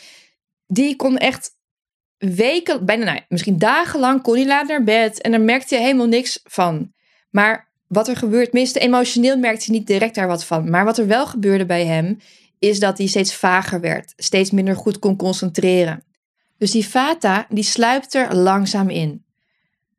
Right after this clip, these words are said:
En op een gegeven moment komt de man met de hamer. En dan denk, kijk je om je heen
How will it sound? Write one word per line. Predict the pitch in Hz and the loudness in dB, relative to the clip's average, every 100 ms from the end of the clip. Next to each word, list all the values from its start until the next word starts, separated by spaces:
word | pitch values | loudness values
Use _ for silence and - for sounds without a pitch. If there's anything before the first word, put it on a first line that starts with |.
| _ | _
En | 208 | -2
op | 214 | 0
een | - | 0
gegeven | 277 285 330 311 | 0 0 0 0
moment | 262 262 254 - _ _ _ - | 0 0 -2 -10 _ _ _ -2
komt | 226 214 | -2 0
de | |
man | 196 196 | 0 2
met | 190 190 | 0 -2
de | |
hamer. | 180 170 165 165 202 262 _ _ | -6 -6 -4 -6 -8 -14 _ _
En | 190 | 0
dan | 196 | 2
denk, | 185 185 | 0 0
kijk | 185 - | -2 -2
je | - | -2
om | 190 | 2
je | 175 | 2
heen | 190 247 339 | 2 2 -2